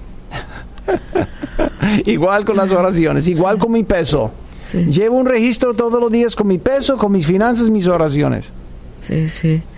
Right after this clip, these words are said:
Speaker 2: Interesante esto.
Speaker 1: Y cuando, y cuando la gente me pregunta si Dios me ha contestado, sí, aquí está el comprobante.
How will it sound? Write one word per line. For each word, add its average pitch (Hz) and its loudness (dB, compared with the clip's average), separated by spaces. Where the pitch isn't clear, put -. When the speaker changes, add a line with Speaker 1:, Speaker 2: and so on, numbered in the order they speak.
Speaker 2:
Interesante 165 2
esto. 156 0
Speaker 1:
Y 170 2
cuando, 196 2
y 196 2
cuando 202 0
la 202 2
gente 240 0
me 220 2
pregunta 220 2
si 190 0
Dios 220 2
me 233 2
ha 202 0
contestado, 240 0
sí, 247 0
aquí 170 0
está 285 2
el 247 -2
comprobante. 247 2